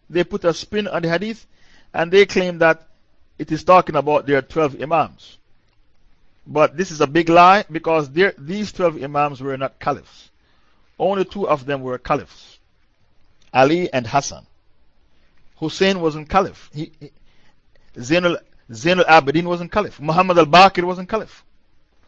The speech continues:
Ali al-Rida wasn't caliph. None of them were caliphs. And they spent their, Jafar as-Sadiq, the sixth imam, wasn't caliph. Muhammad al-Hadi wasn't caliph. So these twelve imams that they are talking about, none of them were caliphs.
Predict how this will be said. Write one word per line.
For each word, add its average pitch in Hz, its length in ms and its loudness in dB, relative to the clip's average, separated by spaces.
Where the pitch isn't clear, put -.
Ali 190 220 6
al-Rida 180 520 8
wasn't 185 280 -2
caliph. 214 260 -2
None 202 160 2
of 190 80 4
them 196 120 -2
were 190 120 -2
caliphs. - 440 -6
And 170 160 4
they 185 140 6
spent 226 340 4
their, 180 400 2
Jafar 202 380 6
as-Sadiq, 202 480 4
the 156 140 -6
sixth - 300 -6
imam, 170 260 2
wasn't 190 200 -6
caliph. - 340 -4
Muhammad 190 420 4
al-Hadi 185 420 8
wasn't 190 240 0
caliph. - 340 -2
So 220 340 6
these 269 400 2
twelve 240 260 6
imams 202 460 4
that 190 120 6
they 180 60 2
are 165 80 8
talking 214 340 4
about, 180 380 2
none 214 180 2
of 185 140 4
them 180 140 0
were 160 180 0
caliphs. - 460 -4